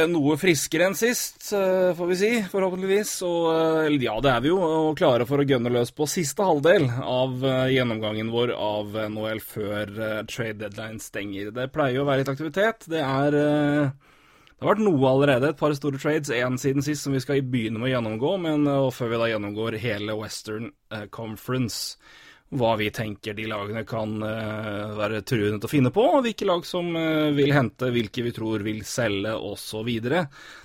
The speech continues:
Vi kjørte jo Øst sist. Eh, hvis ikke du har fått med deg den, så, eh, ta og sjekk den, da.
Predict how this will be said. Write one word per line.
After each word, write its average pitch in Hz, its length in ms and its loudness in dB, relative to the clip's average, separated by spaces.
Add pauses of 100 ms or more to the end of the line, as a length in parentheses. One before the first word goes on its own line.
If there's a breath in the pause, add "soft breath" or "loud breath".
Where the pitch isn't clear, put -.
(120)
Vi 123 120 -4
kjørte 110 300 0
jo 110 160 0 (280)
Øst - 400 -2
sist. - 580 0
Eh, 147 520 2 (340)
hvis 123 220 -2
ikke 110 180 -6
du 110 80 -4
har 107 60 -4
fått - 200 -8
med 101 160 -4
deg 113 120 0
den, 131 80 2
så, 117 720 -2
eh, 104 40 -8 (280 loud breath)
ta 110 240 -2
og 123 180 0
sjekk 143 260 -4
den, 214 180 0
da. 269 120 0